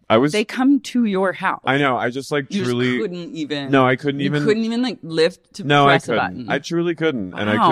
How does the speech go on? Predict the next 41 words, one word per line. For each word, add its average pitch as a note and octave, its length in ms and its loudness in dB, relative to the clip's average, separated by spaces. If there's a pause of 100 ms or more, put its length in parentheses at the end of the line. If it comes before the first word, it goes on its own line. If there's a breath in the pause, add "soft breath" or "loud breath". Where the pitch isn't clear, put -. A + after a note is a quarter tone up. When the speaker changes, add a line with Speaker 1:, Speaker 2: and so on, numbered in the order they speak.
(220)
Speaker 1:
couldn't. B2 200 -6
I, A2+ 120 0
Speaker 2:
Damn, F#3 260 0
Speaker 1:
I - 40 4
did G#2+ 120 2
Speaker 2:
it A#2 60 2
Speaker 1:
not A#2+ 120 4
Speaker 2:
did B2+ 80 6
Speaker 1:
want B2+ 140 4
Speaker 2:
get - 80 4
Speaker 1:
anyone A#2 360 2
in G#2+ 100 2
my G#2 80 2
Speaker 2:
you. G2+ 80 0
Speaker 1:
presence. G2+ 720 -2
I, - 80 -2
like, F#2+ 240 0
couldn't. G2 420 -8
I F#2+ 60 -2
don't F#2 100 -2
wanna, G2 260 -6
I F#2 60 -4
don't F2+ 120 -2
wanna E2 140 -8
talk G#2 300 -8
to A2 100 -6
anyone. F#2+ 680 -2 (560)
I G2 100 2
was F#2 460 -2 (200)
sleeping G#2+ 600 -2
hours F#2 360 2
a G2 40 -4
day. E2 440 -2 (340)
My G2 120 2
naps F#2+ 560 -2
were E2+ 360 -2 (460)
rem. D#2 500 -6 (200)
Speaker 2:
Love. D3+ 420 -6
Speaker 1:
Deep F#2+ 280 -2 (140)
coma E2+ 320 -4
rem. D#2+ 500 -4